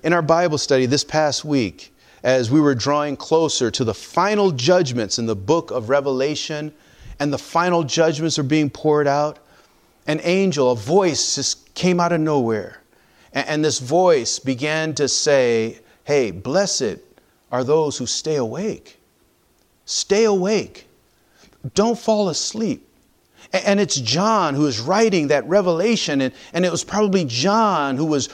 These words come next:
reminiscent of this story, of the night that Jesus, in his anguish,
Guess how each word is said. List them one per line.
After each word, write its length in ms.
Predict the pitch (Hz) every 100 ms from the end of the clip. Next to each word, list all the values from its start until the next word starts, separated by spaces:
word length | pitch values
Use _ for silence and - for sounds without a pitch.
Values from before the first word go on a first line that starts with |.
| -
reminiscent 880 | 131 160 226 214 196 214 - 151 127 - -
of 320 | 160 131 135
this 220 | 220 -
story, 720 | - - 165 135 107 - - _ _ _ _ 170
of 120 | 147
the 100 | 165
night 500 | 165 196 220 151 -
that 140 | 151
Jesus, 640 | 120 120 214 185 127 117 -
in 160 | 220
his 160 | 196 180
anguish, 680 | 190 226 175 120 - -